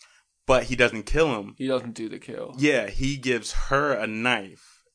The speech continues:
Speaker 1: and puts
Speaker 2: Yeah.
Speaker 1: her in charge. And then she gets to exact her revenge or whatever
Speaker 2: Yeah, I like,
Speaker 1: she wants to
Speaker 2: I like
Speaker 1: do.
Speaker 2: that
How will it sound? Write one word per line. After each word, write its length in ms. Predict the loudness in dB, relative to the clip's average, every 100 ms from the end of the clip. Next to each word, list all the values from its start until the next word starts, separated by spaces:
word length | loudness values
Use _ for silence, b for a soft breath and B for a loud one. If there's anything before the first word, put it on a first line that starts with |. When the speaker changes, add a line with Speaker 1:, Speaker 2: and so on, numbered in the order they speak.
| -10
Speaker 1:
and 160 | -6 6
puts 300 | 8 8 4
Speaker 2:
Yeah. 60 |
Speaker 1:
her 320 | 2 2 2 -2 -12
in 160 | -10
charge. 580 | -8 -8 -10 -12 _ -20 b b b
And 240 | -12 -10
then 180 | -10 -10
she 500 | -6 -6 -6 -6 -8
gets 420 | -6 -6 -6 -10 -10
to 340 | -10 -10 -14 B B
exact 420 | -14 -8 -8 -6
her 280 | -4 2 2
revenge 500 | 2 -4 -10 -16 -16
or 120 | -12
whatever 300 | -10 -2 4
Speaker 2:
Yeah, 100 | 6 6
I 40 |
like, 160 | 6 4
Speaker 1:
she 100 | 4
wants 320 | 0 -2 -4
to 120 | 0
Speaker 2:
I 20 |
like 200 | 2 2
Speaker 1:
do. 60 | -2
Speaker 2:
that 260 | -4 -6